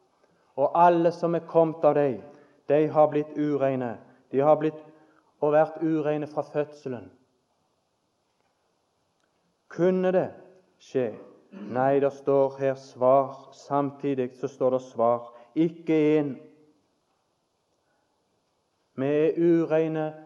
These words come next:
fra fødselen. Og når jeg har lest i Tredje Mosebok, og der i det tolvte kapittel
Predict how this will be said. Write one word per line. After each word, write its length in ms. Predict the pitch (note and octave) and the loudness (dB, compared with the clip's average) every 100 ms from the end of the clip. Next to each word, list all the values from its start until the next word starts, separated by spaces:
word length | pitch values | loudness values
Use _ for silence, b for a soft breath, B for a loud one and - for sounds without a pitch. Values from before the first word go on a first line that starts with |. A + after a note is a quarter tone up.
| - _ _ | -20 _ _
fra 220 | - C#3+ D3 | -4 -4 -2
fødselen. 480 | C#3 - C3+ B2+ G#2 - _ _ _ _ _ _ _ _ _ _ _ _ _ _ _ _ _ _ _ _ _ - | -6 -8 -10 -8 -10 -20 _ _ _ _ _ _ _ _ _ _ _ _ _ _ _ _ _ _ _ _ _ -6
Og 100 | C3+ | -2
når 180 | E3 E3+ | 2 2
jeg 100 | E3+ | 2
har 160 | E3+ | 2
lest 380 | E3+ E3+ E3+ - - - | 2 2 0 -8 -20 -14
i 140 | D#3 F3 | -8 -8
Tredje 480 | F3+ - F3+ F3 F3 | -6 0 2 2 0
Mosebok, 640 | F3 E3+ E3 D#3 C#3 - | 0 -2 -2 0 0 0
og 80 | C#3+ | 0
der 160 | D#3+ | 0
i 80 | D#3 | 0
det 140 | D#3+ D#3+ | -2 -4
tolvte 420 | - E3+ E3+ - D#3+ | 2 4 4 -2 -4
kapittel 640 | D#3+ E3 D3 - A#2 | -4 -4 -4 -6 -10